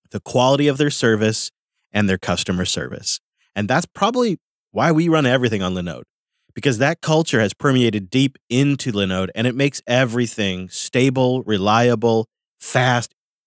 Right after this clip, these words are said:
easy dashboard, great A P I, good documentation.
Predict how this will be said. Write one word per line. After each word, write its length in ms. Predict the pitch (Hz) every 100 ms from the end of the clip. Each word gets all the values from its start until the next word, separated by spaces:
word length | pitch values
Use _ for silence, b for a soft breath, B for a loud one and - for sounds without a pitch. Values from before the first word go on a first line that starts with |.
| _ -
easy 280 | 143 147 135
dashboard, 560 | 123 113 113 123 110
great 220 | 92 147 143
A 120 | 123
P 180 | 120 104
I, 160 | 101
good 240 | 104 160 135
documentation. 840 | 120 120 117 107 107 92 92 92